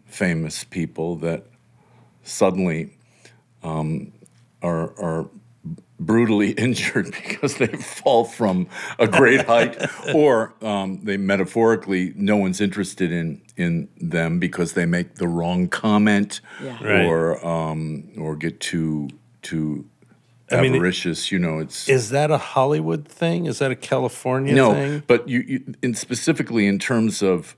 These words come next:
Speaker 1: of Sunset Boulevard, this notion, um,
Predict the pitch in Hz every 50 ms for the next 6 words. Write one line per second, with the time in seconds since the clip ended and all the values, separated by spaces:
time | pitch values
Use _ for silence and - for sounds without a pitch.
0 | _ - 87 85 82 - - - 113 101 90 - 107 - - 87 101 107 110 107
1 | 92 90 80 80 80 76 - - - - - - - - - - _ - 120 120
2 | - - - 107 110 113 117 113 - - 104 95 90 87 87 87 - _ _ _
3 | _ _ _ _ _ _ 82 82 82 82 82 80 76 78 71 -